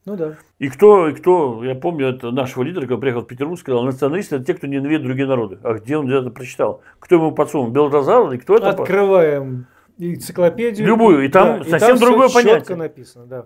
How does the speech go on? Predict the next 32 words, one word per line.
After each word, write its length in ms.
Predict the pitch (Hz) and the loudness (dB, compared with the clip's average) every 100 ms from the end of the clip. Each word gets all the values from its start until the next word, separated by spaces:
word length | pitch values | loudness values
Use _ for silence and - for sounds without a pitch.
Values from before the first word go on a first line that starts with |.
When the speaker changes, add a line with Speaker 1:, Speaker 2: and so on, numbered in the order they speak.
| _ | _
Speaker 2:
А 160 | 151 170 | 2 2
это 160 | - | 2
всё 180 | 233 180 | -2 -4
связано, 420 | 135 165 196 226 | 0 2 2 0
кстати, 380 | - 139 131 160 | -4 -2 -2 -4
и 340 | 160 170 175 | -4 -4 -6
с 80 | 165 | -8
будущим. 480 | 156 208 190 135 110 | -8 -8 -8 -10 -10
Когда, 440 | - 143 165 131 _ _ - | -4 0 0 -2 _ _ -12
извините, 440 | 131 180 156 127 | -6 -2 -2 -2
когда 200 | 147 160 | 2 4
в 20 | |
вашем 220 | 170 165 156 | 4 2 -2
организме 560 | 156 175 131 117 104 - _ | -2 -2 -2 -2 -6 -10 _
нейтрализуются, 760 | 127 151 - 175 165 175 131 147 | -10 -2 0 0 2 0 0 -4
убиваются 540 | 147 151 127 - 120 | 2 4 4 0 -2
лейкоциты, 840 | 143 147 160 151 262 269 127 95 _ | -2 0 0 -2 -4 -6 -6 -8 _
это 220 | 117 139 | -6 -2
вот, 200 | 135 131 - _ - | -2 -2 -12 _ -14
э, 180 | 135 - _ _ - | -12 -14 _ _ -8
если 300 | 143 131 135 | -6 -4 -6
по 420 | 147 131 160 156 | -6 2 4 4
аналогии 320 | 170 151 135 | 4 2 0
с 100 | 139 | 0
организмом, 480 | 139 156 226 170 151 | 0 0 -4 -4 -2
это 100 | 165 | -2
лейкоциты, 680 | 185 185 214 214 139 95 95 | -6 -4 -6 -4 -8 -10 -8
те, 160 | - | -8
кто 180 | 147 156 | -6 -4
борется, 480 | 156 131 107 101 104 | -2 -2 -4 -10 -8
это 280 | 147 175 165 | -6 -4 -2
националисты. 640 | 139 147 175 180 123 - | -2 -2 -4 -4 -6 -10